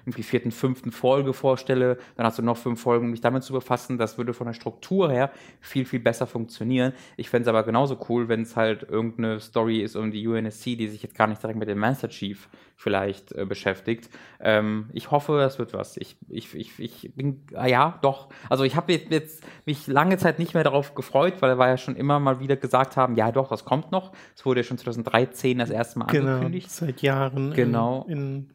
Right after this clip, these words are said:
Speaker 2: Gesprächen.
Speaker 1: Aber ist dann ja, nachdem Don Matrick sich verabschiedet hat, offensichtlich nicht weiter verfolgt worden.
Speaker 2: Mhm.
Speaker 1: Und jetzt, wo sie halt Halo quasi so ein bisschen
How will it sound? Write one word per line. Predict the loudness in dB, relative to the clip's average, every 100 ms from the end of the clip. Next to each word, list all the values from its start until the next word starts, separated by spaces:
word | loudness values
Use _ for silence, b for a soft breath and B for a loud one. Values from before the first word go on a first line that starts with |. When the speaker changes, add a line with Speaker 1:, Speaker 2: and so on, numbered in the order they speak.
| _ -6
Speaker 2:
Gesprächen. | -6 -2 -2 -2 -6 -4
Speaker 1:
Aber | 0 4 4
ist | 2 0
dann | 2
ja, | 4 4
nachdem | 2 0 0
Don | 0 2
Matrick | 0 -2 -8
sich | -8
verabschiedet | -4 -4 -4 -6 -2
hat, |
offensichtlich | -4 -2 -4 -6 -10 -6
nicht | -6 2
weiter | 2 2
verfolgt | -6 0 0 0 0
worden. | 0 0 -2
Speaker 2:
Mhm. | -2 0 -2
Speaker 1:
Und | 2
jetzt, | 2 2 -2
wo | -2
sie | 2 2
halt | 4
Halo | 2 2 2
quasi | -2 0 0 0
so | -4
ein | -6
bisschen | -6 -6 -4